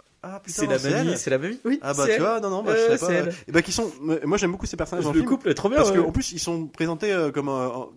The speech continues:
Speaker 1: justement, le vieux
Speaker 2: Le
Speaker 1: couple
Speaker 2: vieux
Speaker 1: heureux.
Speaker 2: couple, ouais.
Speaker 1: Bougon qui veut, enfin,
Speaker 2: Ouais.
Speaker 1: elle, surtout, parce que lui, un peu à sa botte, quoi.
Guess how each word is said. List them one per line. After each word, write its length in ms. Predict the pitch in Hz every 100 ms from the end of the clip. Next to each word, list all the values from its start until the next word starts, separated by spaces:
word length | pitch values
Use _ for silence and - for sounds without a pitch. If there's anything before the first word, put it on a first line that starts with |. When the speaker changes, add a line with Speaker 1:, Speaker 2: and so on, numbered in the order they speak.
| _
Speaker 1:
justement, 320 | 147 151 208 196
le 80 |
vieux 140 | 135 143
Speaker 2:
Le 20 |
Speaker 1:
couple 180 | - 139
Speaker 2:
vieux 100 | 147
Speaker 1:
heureux. 80 | 151
Speaker 2:
couple, 240 | 147 127
ouais. 120 | 117
Speaker 1:
Bougon 320 | 113 156 151 185
qui 140 | 135
veut, 100 | 123 -
enfin, 240 | - 143 120 -
Speaker 2:
Ouais. 100 | 131
Speaker 1:
elle, 200 | 190 117
surtout, 180 | - 127
parce 100 | 127
que 80 | -
lui, 400 | 120 127 151 135
un 100 | 110
peu 200 | 117 120
à 40 | 110
sa 120 | 117
botte, 180 | 170 180
quoi. 200 | -